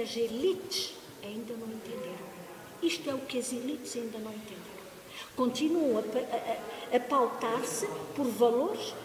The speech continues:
por comportamentos, por sistemas que já não são os do século vinte e um. E há uma evolução histórica.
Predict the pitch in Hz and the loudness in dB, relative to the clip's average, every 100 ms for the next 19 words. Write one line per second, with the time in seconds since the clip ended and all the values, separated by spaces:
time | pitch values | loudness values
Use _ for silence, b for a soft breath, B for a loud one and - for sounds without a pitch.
0 | - 349 370 392 330 - 220 208 269 - | -2 0 2 0 0 -2 -2 -2 -4 -6
1 | - - - - - - - - 494 269 | -10 -12 -12 -14 -14 -16 2 8 10 8
2 | 311 - 247 247 330 - - - - - | 2 6 6 6 4 -2 -4 -8 -10 -4
3 | 320 285 269 277 339 339 254 - 349 359 | 0 2 0 -2 -2 0 0 2 2 2
4 | - - - - - - - - - 180 | -2 -8 -12 -16 -18 -18 -12 -6 -2 -2
5 | - 180 - 165 139 - - - 220 277 | -4 -6 -8 -8 -8 -8 -8 -8 -4 -2
6 | - 220 240 240 247 226 226 - 277 - | 0 2 2 2 2 0 -2 -4 -6 -6
7 | - 190 175 170 | -6 -6 -6 -8